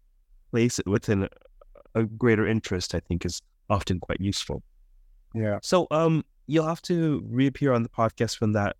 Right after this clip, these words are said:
Speaker 1: that work is out. Regarding this work, is there anything else about this publication that you wanted to share or touch on?
Speaker 2: Uh, uh, it's just that I, I'm very cu-, you know, like, uh, as a, an anthropologist, I'm excited about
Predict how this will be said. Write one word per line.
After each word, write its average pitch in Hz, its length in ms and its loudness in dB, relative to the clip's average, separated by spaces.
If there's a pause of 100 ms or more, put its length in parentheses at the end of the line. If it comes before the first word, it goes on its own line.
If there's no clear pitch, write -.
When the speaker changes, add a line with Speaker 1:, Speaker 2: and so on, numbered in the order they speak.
Speaker 1:
that 135 200 2
work 117 220 -6
is 95 180 -2
out. 135 320 -2 (380)
Regarding 120 420 0
this 214 240 0
work, 123 240 -4
is 135 120 0
there 147 100 0
anything 208 300 0
else 170 200 -2
about 139 300 2
this 117 580 -4 (400)
publication 120 540 0
that - 80 0
you 110 140 4
wanted 104 300 0
to - 80 -12
share 90 480 2
or 95 140 -4
touch - 320 -2
on? 85 140 -2 (1500)
Speaker 2:
Uh, 175 360 4 (160)
uh, 170 180 2
it's 180 220 0
just 196 140 -6
that 214 180 6
I, 165 180 2 (120)
I'm 147 180 0
very 180 180 0
cu-, - 220 -8
you 135 120 -4
know, 123 320 0 (200)
like, 123 340 -2
uh, 113 320 0 (180)
as 123 200 -2
a, 107 320 2 (320)
an 110 80 -2
anthropologist, 123 600 0
I'm 127 140 2
excited 120 420 0
about 117 360 0